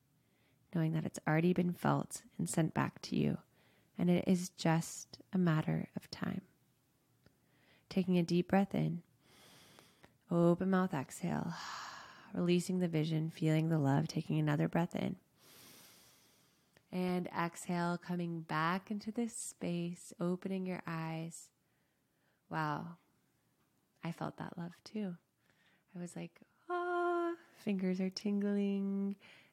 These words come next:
I hope you guys felt it. Thank you for co-creating that love with me. And so, to sum it up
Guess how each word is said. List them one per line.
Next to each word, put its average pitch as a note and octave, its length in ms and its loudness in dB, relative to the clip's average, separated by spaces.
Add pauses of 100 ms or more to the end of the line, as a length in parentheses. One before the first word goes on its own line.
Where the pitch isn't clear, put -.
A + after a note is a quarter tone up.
I F#3 60 -2
hope F#3 200 -2
you F#3+ 120 0
guys F#3 360 -4
felt F3+ 300 -2
it. F#3 320 -2 (140)
Thank F3+ 240 -4
you F3+ 60 -4
for E3+ 160 -10
co-creating F3 680 -6
that E3+ 220 -8
love E3+ 240 -8
with E3+ 200 -14
me. F3+ 220 -10 (960)
And G3 160 -12
so, G3 460 -4 (840)
to G#3+ 120 -8
sum G#3 240 -2
it G#3 120 0
up - 320 -4